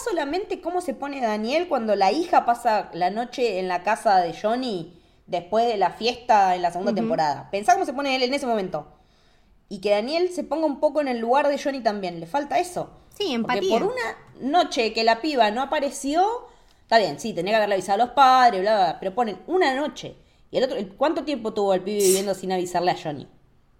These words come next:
Speaker 1: Y otro de los highlights de la temporada es la sesión de fotos para el Face.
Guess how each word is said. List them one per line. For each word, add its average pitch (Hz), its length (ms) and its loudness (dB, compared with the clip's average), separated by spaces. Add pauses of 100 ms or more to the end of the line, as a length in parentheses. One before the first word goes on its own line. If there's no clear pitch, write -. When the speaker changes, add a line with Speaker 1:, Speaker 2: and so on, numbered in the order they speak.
(480)
Speaker 1:
Y 262 180 -4
otro 494 240 -2
de 220 80 0
los 180 220 -2
highlights 240 360 2
de 185 80 -6
la 175 140 0
temporada 180 360 -2
es 247 40 -2
la - 80 -2
sesión 233 320 -6
de 226 80 -4
fotos 214 260 -4
para 156 160 -2
el 151 80 -10
Face. 175 420 -8